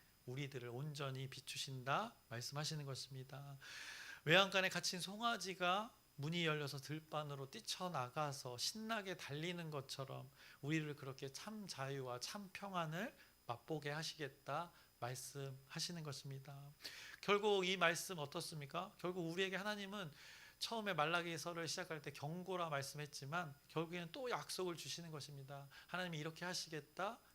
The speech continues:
약속을 주시는 것입니다. 우리를 위로하고 격려하시면서 참 자유와 그 참 평안을 경험하게 되는 그 하나님 품 안에서의 그 안식을 약속하시는 것입니다. 이 날이 언제일 것 같습니까?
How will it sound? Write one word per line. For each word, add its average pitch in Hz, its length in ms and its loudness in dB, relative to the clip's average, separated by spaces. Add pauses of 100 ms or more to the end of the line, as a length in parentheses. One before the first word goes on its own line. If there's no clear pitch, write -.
약속을 135 520 -6
주시는 143 340 -6
것입니다. 135 460 -6
우리를 139 360 -2
위로하고 147 440 0
격려하시면서 135 1000 -2 (560)
참 202 360 0
자유와 143 420 4
그 135 100 -4
참 220 320 -4
평안을 165 400 2
경험하게 139 720 0 (240)
되는 131 240 -4
그 131 100 -8
하나님 180 480 -2
품 196 220 -4
안에서의 160 460 0
그 139 80 -2
안식을 156 760 0 (380)
약속하시는 156 960 -2
것입니다. 139 680 -6 (580)
이 208 140 4
날이 190 340 12
언제일 180 640 4
것 156 200 -4
같습니까? 143 720 -6